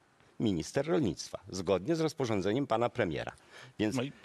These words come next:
Speaker 2: spotkały się te zespoły, sam
Speaker 1: dziesięć, no,
Speaker 2: uczestniczyłem w
Speaker 1: ale
Speaker 2: takim
Speaker 1: dziesięć
Speaker 2: spotkaniach.
Speaker 1: miesięcy i żadnych rozwiązań i nagle jak rolnicy stanęli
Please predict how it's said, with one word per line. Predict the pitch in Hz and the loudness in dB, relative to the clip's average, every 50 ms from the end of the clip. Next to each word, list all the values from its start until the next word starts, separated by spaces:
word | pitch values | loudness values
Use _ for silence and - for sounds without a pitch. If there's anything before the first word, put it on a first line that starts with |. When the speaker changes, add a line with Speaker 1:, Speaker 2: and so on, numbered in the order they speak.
| - - | -16 -14
Speaker 2:
spotkały | - - - 156 - - - 247 160 | -4 0 2 2 2 4 4 4 4
się | - - | 2 0
te | 101 110 | -2 -2
zespoły, | 101 107 98 - - 110 117 | -2 -2 -4 -2 -2 -2 2
sam | - - 202 | 4 4 6
Speaker 1:
dziesięć, | 214 - | 6 6
no, | - | 4
Speaker 2:
uczestniczyłem | - - 131 147 131 117 | 4 4 2 4 6 6
w | 127 | 6
Speaker 1:
ale | 120 127 | 6 6
Speaker 2:
takim | 131 120 | 4 4
Speaker 1:
dziesięć | 123 156 160 - 202 185 160 | 4 4 4 4 4 4 4
Speaker 2:
spotkaniach. | - 170 147 | 4 4 4
Speaker 1:
miesięcy | 139 - - 170 185 180 - - 156 135 | 6 6 6 6 4 4 4 4 4 4
i | 120 | 6
żadnych | 117 156 156 147 143 139 123 - | 6 6 6 4 2 0 0 2
rozwiązań | 139 123 117 107 117 123 135 147 160 143 | 2 2 4 4 4 4 4 4 4 4
i | 139 | 4
nagle | 131 139 147 117 131 131 123 | 4 4 4 4 6 6 6
jak | 117 - 123 | 6 4 2
rolnicy | 123 120 127 139 156 - - 120 | 2 4 4 4 2 2 0 0
stanęli | - - - 117 123 139 120 104 101 95 90 | 2 4 6 6 8 8 6 6 6 4 2